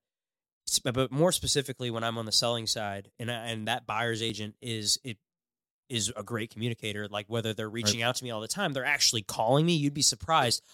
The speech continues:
Speaker 1: how many agents do not call the listing agent.
Speaker 2: Oh,
Speaker 1: People,
Speaker 2: yeah.
Speaker 1: so many people are afraid to pick up this fucking
Speaker 2: It,
Speaker 1: phone.
Speaker 2: it's insane.
Speaker 1: It's, dude, call, <laughs>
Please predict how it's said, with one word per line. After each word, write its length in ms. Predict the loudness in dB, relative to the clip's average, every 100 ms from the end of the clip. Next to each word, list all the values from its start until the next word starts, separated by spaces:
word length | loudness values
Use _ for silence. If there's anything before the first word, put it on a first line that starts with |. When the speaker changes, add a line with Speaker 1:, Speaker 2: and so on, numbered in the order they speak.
| _ -8
Speaker 1:
how 180 | -4 -2
many 220 | -2 0
agents 420 | 0 0 -2 -6 -6
do 140 | -6 0
not 440 | 4 6 4 0 _ -6
call 680 | 0 8 10 10 8 0 -12 _ _
the 80 | 2
listing 300 | 4 4 2
agent. 220 | -2 0
Speaker 2:
Oh, 40 | 4
Speaker 1:
People, 120 | 6
Speaker 2:
yeah. 40 | 6
Speaker 1:
so 120 | 6
many 140 | 4
people 240 | 2 4 4
are 80 |
afraid 240 | 4 4 0
to 60 |
pick 160 | 0 -6
up 80 | -6
this 100 | -6
fucking 240 | -6 -6 -2
Speaker 2:
It, 40 |
Speaker 1:
phone. 120 | 2 6
Speaker 2:
it's 300 | 8 8 6
insane. 520 | 6 4 2 -2 -8 _ _ -6
Speaker 1:
It's, 260 | 4 4 4
dude, 180 | -2 -6 -8 _
call, 600 | 4 8 10 10 6 0 _ _ _ -10
<laughs> 260 | -10 -2